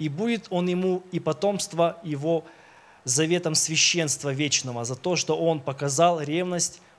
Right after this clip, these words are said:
по Боге своём и заступил сынов Израилевых». И вот что особенного он сделал. Писание говорит, что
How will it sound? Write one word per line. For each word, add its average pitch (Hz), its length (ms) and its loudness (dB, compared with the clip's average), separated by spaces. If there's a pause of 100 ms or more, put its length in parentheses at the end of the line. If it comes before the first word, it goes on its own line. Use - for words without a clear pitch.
по 135 120 2
Боге 160 480 0
своём 147 560 0
и 170 40 -4
заступил 143 760 -2 (320)
сынов 127 560 -2 (1120)
Израилевых». 120 680 0
И 151 40 -8
вот 175 160 -4
что - 480 2 (320)
особенного 156 880 0 (580)
он 151 200 2
сделал. 127 520 0 (760)
Писание 214 420 2
говорит, 190 640 -2 (540)
что 151 720 2